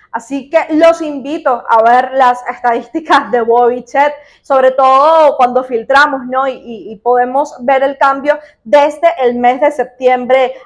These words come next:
hasta lo que va de la temporada dos mil veintitrés de las Grandes Ligas. Bichet siempre, eh,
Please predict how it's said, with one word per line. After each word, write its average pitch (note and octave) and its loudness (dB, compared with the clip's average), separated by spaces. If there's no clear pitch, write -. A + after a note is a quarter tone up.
hasta A#3+ 2
lo A#3+ -2
que A#3 -4
va A3+ -2
de A#3+ 0
la A#3 0
temporada A3 -2
dos B3 -2
mil A#3+ -8
veintitrés A3+ -6
de A#3+ 0
las A3 -2
Grandes G#3 -8
Ligas. G#3 -14
Bichet F4 2
siempre, A4+ -2
eh, A#3 -2